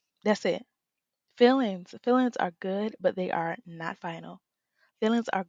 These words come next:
good, but they should not be your final decision maker. Feelings can be swayed. So what do I do? I've asked myself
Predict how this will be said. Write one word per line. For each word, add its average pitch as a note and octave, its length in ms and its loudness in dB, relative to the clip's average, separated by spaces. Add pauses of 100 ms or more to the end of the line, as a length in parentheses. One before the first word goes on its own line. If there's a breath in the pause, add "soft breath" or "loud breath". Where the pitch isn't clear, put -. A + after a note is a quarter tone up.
good, G#3+ 360 0
but F#3 160 0
they F#3+ 80 -4
should F3 240 -6
not F3+ 280 -4
be F#3+ 100 -8
your F#3 180 -6
final F#3 320 -6
decision F3 480 -8
maker. - 340 -16 (540)
Feelings B3 400 2
can G3+ 260 -4
be G3+ 160 -6
swayed. G3+ 540 -8 (880)
So G3+ 640 2 (140)
what G#3 240 4
do G#3 100 -2
I G3 80 4
do? F#3 180 -6 (1400)
I've F#3+ 140 6
asked G#3 200 6
myself F#3 480 -2